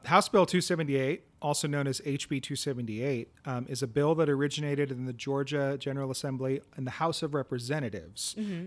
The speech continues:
Speaker 1: so, which some would call the lower chamber.
Speaker 2: Mm-hmm.
Speaker 1: Um, don't say that to House members, but generally speaking, um, the lower chamber, which is where you have, you know, throughout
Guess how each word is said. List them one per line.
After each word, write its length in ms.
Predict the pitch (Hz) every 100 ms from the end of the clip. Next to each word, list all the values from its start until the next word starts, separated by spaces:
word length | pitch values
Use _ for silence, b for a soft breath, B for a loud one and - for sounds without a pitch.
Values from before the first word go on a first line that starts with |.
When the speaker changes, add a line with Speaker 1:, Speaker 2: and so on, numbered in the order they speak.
| 202
Speaker 1:
so, 160 | -
which 260 | 143 131 -
some 260 | - 147 143
would 140 | 131
call 320 | - 135 131
the 80 | 127
lower 380 | 143 185 170 139
chamber. 520 | - 117 98 101 143
Speaker 2:
Mm-hmm. 580 | 240 214 175 214 - -
Speaker 1:
Um, 160 | 123 113
don't 220 | 131 123
say 100 | 143
that 160 | 120 110
to 60 |
House 280 | 147 127 -
members, 400 | 104 95 131 - -
but 240 | 127 117 - B B
generally 340 | - 196 214 190
speaking, 680 | - 180 165 165 160 156 156
um, 240 | 147 139
the 120 | 143
lower 280 | 139 165 170
chamber, 480 | - 143 131 131 147
which 240 | 156 -
is 180 | 165 143
where 480 | 175 170 170 175 175 B B B
you 200 | 175 185
have, 440 | 180 165 160 143
you 100 | 165
know, 120 | 151
throughout 580 | 139 156 156 151 156 156